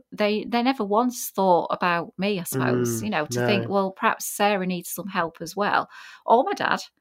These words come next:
Speaker 2: Mm.
Speaker 1: You know, where were they? You know, there was no offer of support or help, but obviously mental health isn't recognised, um, as a, an illness that's dealt with.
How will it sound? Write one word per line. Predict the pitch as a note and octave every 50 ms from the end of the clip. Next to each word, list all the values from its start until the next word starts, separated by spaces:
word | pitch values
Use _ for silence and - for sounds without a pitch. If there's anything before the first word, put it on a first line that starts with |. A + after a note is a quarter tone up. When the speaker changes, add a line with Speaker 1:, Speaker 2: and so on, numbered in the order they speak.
| _ _ _ _ _ _
Speaker 2:
Mm. | B2 A#2+ A#2+ A#2 A#2 A2+
Speaker 1:
You | B2 C4
know, | B3+ G#3 E3+ F3
where | F#3 A3 B3 B3 A#3+
were | B3 B3
they? | B3 B3 A#3
You | A#3+ A#3 A3+ C4
know, | C4+ A#3 F3+ E3+ E3+
there | F3+ G#3
was | G#3 G#3+ A3
no | A3 A#3+ B3 B3+ B3 -
offer | - A#3+ A3+ - - - A#3
of | A3 A3 G#3
support | - - - - - - A#3 G#3+ G#3 - -
or | F#3
help, | G3 G#3+ G#3+ F#3 - -
but | - F3+ -
obviously | - G#3 G#3 - G#3+ - - - G3 F#3+ F#3+ F3+ - - -
mental | G#3 G#3 G#3 G#3 - - F3+ F#3+
health | G3 G#3 G3+ F#3 E3+ F#3 - - - -
isn't | - G3 - - F#3 F#3 F3 - - _ _ _ _ - - _ _ _
recognised, | G#3 G3+ G3 - - G3 - - F#3 F3 E3 E3 E3 E3+ F3 - - - - - _ _ _ _ _ _ _ _ _ _ _ _ _ _ _ _ _ _ _ _ _ _ - -
um, | G3 F#3 F3 F3 F3 E3+ E3+ E3+ F3 E3+ E3+ E3 E3+ E3+ E3+ E3 E3+ - B3 _ _ _ _ _ _ _ _ _ - _
as | - F3+ F#3 F3+
a, | F#3+ F3+ F3+ F3 E3+ D#3+ - -
an | - F#3
illness | F#3 F#3+ G3 G3 G3 F#3+ D#3+ E3 D#3+ - - - - - - - - - - _ _ _ _ - - - -
that's | F#3 F3+ - - - - - - - -
dealt | - F#3 F3 G3+ - -
with. | - A#3+ A#3+